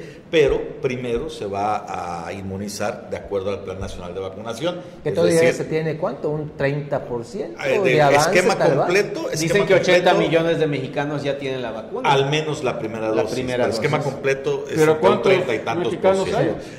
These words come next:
Speaker 1: Ahora,
Speaker 3: Ciento treinta, ¿no?
Speaker 1: ahora,
Speaker 3: millones,
Speaker 1: el,
Speaker 3: por ahí.
Speaker 1: el asunto de la pandemia de verdad va para largo y es un tema complejo.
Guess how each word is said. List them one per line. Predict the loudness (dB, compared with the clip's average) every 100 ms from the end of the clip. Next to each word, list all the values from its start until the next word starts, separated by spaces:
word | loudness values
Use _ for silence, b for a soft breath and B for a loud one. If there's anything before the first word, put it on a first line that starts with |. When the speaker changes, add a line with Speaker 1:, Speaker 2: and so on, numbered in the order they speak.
| 2
Speaker 1:
Ahora, | 8 10
Speaker 3:
Ciento | 8 6 6 6 2 0
treinta, | -2 -2 -4 -4
¿no? | 4
Speaker 1:
ahora, | 6 6 4
Speaker 3:
millones, | -2 0
Speaker 1:
el, | 2 2
Speaker 3:
por | -2
ahí. | -2
Speaker 1:
el | 0 2
asunto | 2 -2 -2 2
de | 2
la | 2
pandemia | -2 0 -2 0 -4 -4 -10 -16 -20 -20 -4
de | 2
verdad | 2 4 2 2 -4 -12 -14 -4
va | -4 -4
para | -6 -6 -4
largo | -2 0 0 -4 -6 -8 -6
y | -8
es | -8
un | -12 -8
tema | -6 -4 -6 -8
complejo. | -10 -12 -12 -12 -12 -14